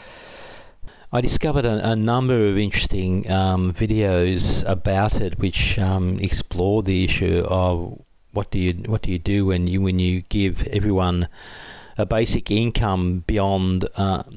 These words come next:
having to work for it anymore, and, uh, and with the good and the bad, the positive and the negative. And, uh,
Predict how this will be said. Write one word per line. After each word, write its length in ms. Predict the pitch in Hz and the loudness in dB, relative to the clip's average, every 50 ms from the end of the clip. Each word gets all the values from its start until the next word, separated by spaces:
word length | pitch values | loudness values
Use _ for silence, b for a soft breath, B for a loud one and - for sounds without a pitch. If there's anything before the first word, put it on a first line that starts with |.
| - - | -4 -4
having 280 | - - 101 101 98 92 | -2 0 0 0 0 0
to 340 | - - 104 98 92 90 90 | 0 0 2 2 2 2 0
work 340 | 87 87 95 101 110 113 | 0 2 2 2 2 2
for 280 | - - - 101 90 90 | 2 2 2 4 4 2
it 60 | 87 | 2
anymore, 540 | 90 90 90 87 87 85 82 82 82 85 85 | 2 2 2 2 2 2 2 2 2 0 0
and, 320 | 85 85 85 85 82 80 | 0 0 0 0 0 0
uh, 320 | - 87 87 87 87 87 - - | 0 0 0 0 0 -2 -4 -6
and 320 | - - 90 87 85 82 95 104 | -4 -2 -2 0 0 0 0 0
with 120 | 95 - | 0 0
the 60 | 104 | -2
good 320 | 95 - - 104 101 95 90 | -2 0 0 2 2 2 2
and 180 | 90 92 90 | 0 0 0
the 60 | 90 | 0
bad, 320 | 85 78 92 90 92 92 87 | 0 0 2 2 2 2 2
the 80 | 90 | 0
positive 420 | 87 - - 113 104 95 95 98 90 | -2 -2 -2 -2 0 0 0 0 0
and 120 | 90 92 | 0 0
the 40 | 90 | 0
negative. 460 | 87 92 98 98 101 95 92 90 87 | 0 0 0 0 0 0 2 2 2
And, 320 | 87 90 90 90 90 82 95 | 0 0 0 0 0 0 0
uh, 220 | 95 92 90 90 | 0 0 0 -2